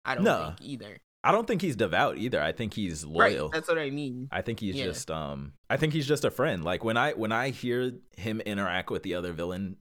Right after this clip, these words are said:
Speaker 2: League of Villains members, like, they genuinely come off as friends.
Speaker 1: Oh,
Speaker 2: But,
Speaker 1: see, I
Speaker 2: like,
Speaker 1: don't
Speaker 2: in a
Speaker 1: know about
Speaker 2: weird
Speaker 1: that.
Speaker 2: villain type of way.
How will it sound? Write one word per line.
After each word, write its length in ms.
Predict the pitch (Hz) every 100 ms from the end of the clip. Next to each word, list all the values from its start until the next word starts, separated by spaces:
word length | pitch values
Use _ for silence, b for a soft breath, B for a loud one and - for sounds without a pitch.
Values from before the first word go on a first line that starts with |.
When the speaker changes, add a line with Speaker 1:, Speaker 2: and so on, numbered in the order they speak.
| -
Speaker 2:
League 180 | 101 95
of 80 |
Villains 300 | 85 95 92
members, 320 | 104 101 101 98
like, 140 | 80
they 160 | 104 95
genuinely 560 | 82 90 90 85 80
come 200 | 69 82
off 160 | 73 71
as 100 | 58
friends. 420 | - 57 - - _ _ _ _ _ -
Speaker 1:
Oh, 80 | -
Speaker 2:
But, 80 |
Speaker 1:
see, 40 | 92
I 20 |
Speaker 2:
like, 140 | 95 -
Speaker 1:
don't 40 |
Speaker 2:
in 40 | 92
a 40 |
Speaker 1:
know 60 | 82
about 40 |
Speaker 2:
weird 220 | 87 87 82
Speaker 1:
that. 120 | 117
Speaker 2:
villain 320 | 87 78 69
type 220 | 69 65
of 60 | -
way. 260 | 60 57